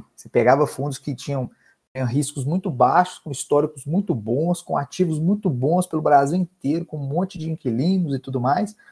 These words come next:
e, e, e pagando, né, o pessoal, todas as empresas, é, que, que pertenciam a esses, é, a esses fundos, pagando devidamente os aluguéis e o fundo distribuindo tudo certinho, as documentações saindo tudo certinho, você fala assim, "Poxa, isso aqui é legal."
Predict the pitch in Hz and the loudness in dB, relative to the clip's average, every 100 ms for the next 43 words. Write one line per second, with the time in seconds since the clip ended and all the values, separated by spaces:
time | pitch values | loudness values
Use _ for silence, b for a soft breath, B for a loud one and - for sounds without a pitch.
0 | b b b - 160 165 156 147 139 127 | b b b -4 0 2 2 2 2 2
1 | 110 107 - 113 123 - - 151 143 151 | 0 -2 -4 -6 -8 -6 2 4 6 6
2 | 226 240 147 - 208 - 156 175 170 - | 4 4 -2 -4 -8 -4 0 2 0 -2
3 | _ - 190 196 185 160 143 160 175 156 | _ 2 4 4 4 4 4 4 2 0
4 | - 120 117 127 117 110 113 - 117 107 | 2 2 2 0 0 0 -4 -6 -4 -2
5 | 107 135 135 127 - 185 202 170 139 - | 2 2 2 -2 2 4 4 4 2 0
6 | 117 - 135 117 104 117 120 - - - | -2 -4 -4 -4 -4 -2 -2 -4 -8 -4
7 | 151 220 185 - - 165 156 208 196 147 | -2 0 -2 -6 2 6 6 6 4 4
8 | 143 143 165 135 147 139 120 120 151 120 | 4 4 2 0 -2 -4 -4 0 0 2
9 | 135 156 156 131 127 131 123 110 - 165 | 2 4 2 0 0 2 0 -2 -2 0
10 | 170 131 - 147 123 170 165 - 160 139 | 2 0 0 0 2 2 2 0 -2 0
11 | 147 117 - - 160 175 160 143 131 151 | 0 -2 -6 -6 -2 0 0 0 0 2
12 | 151 147 151 139 156 143 139 143 131 131 | 0 2 2 2 -2 -2 -2 -6 0 0
13 | 127 185 247 226 185 135 - 117 - - | 0 -2 2 4 4 2 -4 -6 -6 -10
14 | 104 - 131 285 165 131 | -8 -2 -2 0 0 0